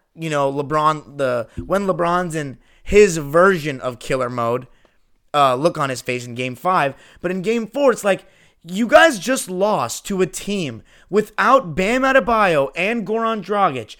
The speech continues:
Your first inclination in game four should be, "We're gonna kill these guys. We're gonna destroy them. We're not gonna even give them hope." Th-, this was a tie game with s-, six and a half left. Like,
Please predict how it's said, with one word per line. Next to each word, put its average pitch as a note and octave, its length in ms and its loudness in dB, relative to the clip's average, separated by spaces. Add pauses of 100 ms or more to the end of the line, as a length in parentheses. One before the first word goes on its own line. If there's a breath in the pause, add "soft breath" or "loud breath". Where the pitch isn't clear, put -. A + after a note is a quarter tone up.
(220 loud breath)
Your C#4 360 6
first - 640 2
inclination A#3+ 640 -2
in D#3+ 120 -6
game G3 260 -4
four G3+ 240 -2
should D#3 180 -10
be, E3 240 -4 (140 loud breath)
"We're G#3+ 160 2
gonna B3 220 4
kill C4 500 0
these C#3 260 -4
guys. G#2+ 360 -6
We're G#3+ 140 0
gonna B3 120 0
destroy F3+ 720 6
them. G#2 280 -8 (220 loud breath)
We're B3 140 4
not C4+ 160 6
gonna B3 140 4
even G#3 180 -4
give G3 100 -4
them E3 120 -4
hope." F#3+ 460 4 (560 soft breath)
Th-, C4 160 -8
this C#4+ 160 -4
was C#4 120 -2
a A#3 80 0
tie B3 440 0
game G3 600 -2 (440 soft breath)
with G3+ 480 4 (1040)
s-, - 260 -14 (100)
six - 280 -2
and B3+ 100 4
a A#3+ 40 4
half A#3+ 220 4
left. A#3+ 460 2 (380)
Like, A3+ 320 -2